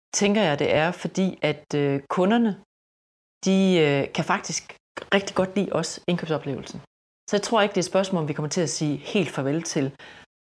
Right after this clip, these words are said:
den fysiske indkøbsoplevelse. Men det, jeg tror, vi skal virkelig meget <laughs> øve os i, det er at finde ud af, hvordan er det, vi får den online-oplevelsen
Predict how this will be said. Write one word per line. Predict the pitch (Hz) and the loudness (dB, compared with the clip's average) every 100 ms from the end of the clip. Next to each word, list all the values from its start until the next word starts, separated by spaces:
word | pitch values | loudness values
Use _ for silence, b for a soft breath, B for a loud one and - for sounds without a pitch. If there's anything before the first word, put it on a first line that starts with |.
| _ | _
den | 165 | -4
fysiske | 147 190 - - - - _ - | 0 0 0 -4 -8 -10 _ -4
indkøbsoplevelse. | 165 151 143 123 123 127 - - - B B B B B | 0 0 -2 -4 -2 -4 -6 -10 -12 B B B B B
Men | 180 170 | 4 4
det, | 190 220 | 6 6
jeg | 214 | 4
tror, | - 208 | 2 0
vi | 156 | 0
skal | 156 170 151 | 0 0 2
virkelig | 226 226 156 | 2 2 0
meget | 165 - - 151 165 | 2 2 0 -4 0
<laughs> | 208 | 6
øve | 247 247 | 8 8
os | 233 175 | 6 4
i, | 170 - B B B | 2 0 B B B
det | 185 | 4
er | |
at | 185 | 4
finde | 196 202 | 4 4
ud | |
af, | 175 | 4
hvordan | 156 180 | 4 4
er | 180 | 4
det, | 185 | 2
vi | 185 | 0
får | 180 170 151 | 0 0 2
den | 156 - | 0 0
online-oplevelsen | - 185 196 156 - - 170 165 143 - 135 | 2 2 2 0 -2 0 0 2 0 -2 -8